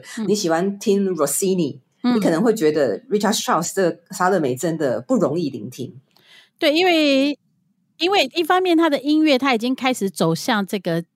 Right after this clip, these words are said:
Speaker 1: 现代音乐的这个，这个路了嘛，那，那等于说对于习惯听传统和声跟这个一首一首歌曲的人来说，他会觉得说，诶，那个音乐上面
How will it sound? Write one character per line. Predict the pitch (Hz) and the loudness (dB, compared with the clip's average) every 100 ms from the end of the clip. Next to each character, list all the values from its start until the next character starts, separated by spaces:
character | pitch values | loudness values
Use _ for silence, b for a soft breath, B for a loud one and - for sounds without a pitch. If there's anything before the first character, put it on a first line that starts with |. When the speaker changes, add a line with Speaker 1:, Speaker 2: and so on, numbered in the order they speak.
| _ - | _ -8
Speaker 1:
现 | - 233 | -4 -2
代 | 220 190 | 0 -2
音 | 190 196 | -2 -2
乐 | 214 185 | -2 -2
的 | 160 147 147 | -4 -6 -6
这 | 196 | -8
个， | 170 151 - - | -6 -8 -10 -8
这 | 220 | -4
个 | 175 | -2
路 | 202 233 165 | -2 -2 -2
了 | 143 | -4
嘛， | 135 - | -8 -8
那， | 208 202 B B B B | -4 -4 B B B B
那 | 247 | -4
等 | 214 175 | 0 0
于 | 190 | 0
说 | - 208 214 220 B B _ | 2 4 4 0 B B _
对 | 262 208 | 2 4
于 | 190 | 2
习 | 214 - 202 | 0 -4 -2
惯 | 214 247 | 2 2
听 | 233 226 | 2 -2
传 | - - 180 | -2 -2 -2
统 | 208 165 156 | -2 -2 -2
和 | 180 165 | -2 -2
声 | 185 - 202 190 202 - B B | -2 -2 -2 -2 -4 -8 B B
跟 | 214 214 214 214 - _ | 0 0 0 -2 -6 _
这 | 214 180 | -6 -2
个 | 165 165 160 | 0 0 0
一 | 254 | -2
首 | - 180 175 | -2 0 0
一 | 226 | 0
首 | 185 156 | 0 -2
歌 | - 262 262 | 2 2 2
曲 | - 196 170 | 0 -4 -4
的 | 175 | -2
人 | 170 165 | -2 -4
来 | 175 180 | -2 -4
说， | - 202 | -2 -2
他 | 226 | 0
会 | 226 | 0
觉 | 190 | 0
得 | 175 | -2
说， | 202 | 0
诶， | 254 262 B B B _ - | -2 -4 B B B _ -4
那 | 277 | -4
个 | 226 202 190 180 | 0 -2 -2 -4
音 | - 254 269 | -4 -2 0
乐 | 262 240 | 0 0
上 | 254 226 | -2 -2
面 | 226 202 | -2 -4